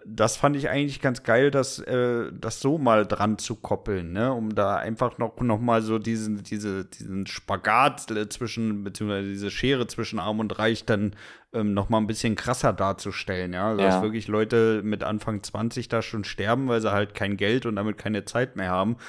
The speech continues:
Speaker 1: und die Alten da sich halt, äh, ja,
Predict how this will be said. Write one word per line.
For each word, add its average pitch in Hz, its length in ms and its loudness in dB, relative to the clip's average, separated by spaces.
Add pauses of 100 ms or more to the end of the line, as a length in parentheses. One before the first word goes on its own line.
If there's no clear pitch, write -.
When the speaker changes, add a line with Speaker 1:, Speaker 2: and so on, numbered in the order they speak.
(220)
Speaker 1:
und 104 140 -6
die 101 140 4
Alten 107 340 2
da 113 180 4
sich 107 300 -2
halt, 110 320 4
äh, 110 400 2 (120)
ja, 95 220 -4